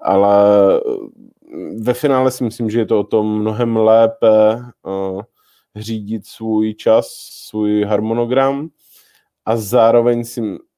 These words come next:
jako očekávám od toho taky, že člověk stráví čas mimo přemýšlení o práci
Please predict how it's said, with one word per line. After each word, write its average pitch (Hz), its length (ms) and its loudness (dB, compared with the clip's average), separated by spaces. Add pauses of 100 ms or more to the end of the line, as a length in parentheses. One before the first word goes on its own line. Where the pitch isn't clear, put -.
(120)
jako - 200 -14
očekávám 117 760 -2
od 107 200 -8
toho 110 280 2
taky, 107 680 -2 (120)
že 104 260 -2
člověk 104 420 -6
stráví 107 720 -2
čas - 460 -4 (120)
mimo 104 540 -4
přemýšlení 104 760 -6
o 107 40 -6
práci 104 580 -4